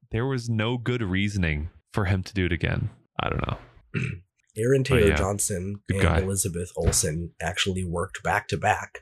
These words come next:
Speaker 2: First, they played husband and wife in Godzilla in twenty fourteen, and then in this film in twenty fifteen, they play brother and sister.
Speaker 1: Oh, wow. That's cool.
Speaker 2: <clears throat>
Speaker 1: That's actually
Speaker 2: Uh,
Speaker 1: so lucky.
Speaker 2: Yeah.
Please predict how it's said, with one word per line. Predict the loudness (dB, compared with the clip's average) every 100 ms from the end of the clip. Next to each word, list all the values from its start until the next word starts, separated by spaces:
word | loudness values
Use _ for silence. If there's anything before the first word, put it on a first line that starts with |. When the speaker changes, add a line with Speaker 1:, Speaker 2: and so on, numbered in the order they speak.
| -18 -20 -20 -4
Speaker 2:
First, | 4 6 6 0
they | -2 -2
played | 2 2 2 -2 -2
husband | 0 2 2 0
and | 0
wife | 0 0 -2 -8 -12
in | -6 -4 -2 0
Godzilla | 2 2 2 2 0 -2 -6
in | -8
twenty | -4 -2 -2
fourteen, | -2 -4 -6 -8 -8 -10 _ -4
and | -2 -2
then | -2
in | 0
this | 0 0
film | 0 -2 -2 -2
in | -4
twenty | -4 -4
fifteen, | -4 -6 -4 -6 -4
they | -6
play | -6 -6
brother | -2 -4 -2
and | -2
sister. | -2 -2 -4 -8 _ -6
Speaker 1:
Oh, | -2
wow. | 0 0 0 0 2 0 -2 _ -2
That's | -2 -2 -2
cool. | 0 2 2 0 -4 _ -14
Speaker 2:
<clears throat> | -12 -12 -16 _
Speaker 1:
That's | -2 0
actually | 2 0
Speaker 2:
Uh, | 0
Speaker 1:
so | -2 -2
lucky. | -2 0 -2 -2 -8 _ -2
Speaker 2:
Yeah. | 0 0